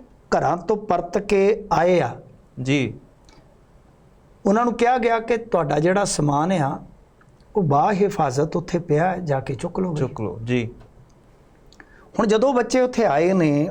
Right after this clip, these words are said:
Speaker 1: ਉਹ ਤੇ ਰੋਣ ਲੱਗ ਪਏ। ਉਹ ਕਹਿੰਦੇ, "ਇੱਥੇ ਤੇ ਬਚਿਆ ਹੀ ਕੱਖ ਨਹੀਂ ਹੈ।"
Speaker 2: ਹੂੰ।
Speaker 1: ਕੱਖ ਵੀ ਹੈ ਨਹੀਂ ਗਾ ਇਹਦੇ।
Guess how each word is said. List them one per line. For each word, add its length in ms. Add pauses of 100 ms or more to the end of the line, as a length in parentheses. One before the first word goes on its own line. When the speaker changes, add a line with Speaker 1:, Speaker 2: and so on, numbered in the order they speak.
Speaker 1:
ਉਹ 100
ਤੇ 160
ਰੋਣ 260
ਲੱਗ 120
ਪਏ। 220 (1400)
ਉਹ 60
ਕਹਿੰਦੇ, 240
"ਇੱਥੇ 220
ਤੇ 80
ਬਚਿਆ 300
ਹੀ 40
ਕੱਖ 320
ਨਹੀਂ 240
ਹੈ।" 100 (560)
Speaker 2:
ਹੂੰ। 180 (1000)
Speaker 1:
ਕੱਖ 260
ਵੀ 220
ਹੈ 40
ਨਹੀਂ 200
ਗਾ 100
ਇਹਦੇ। 220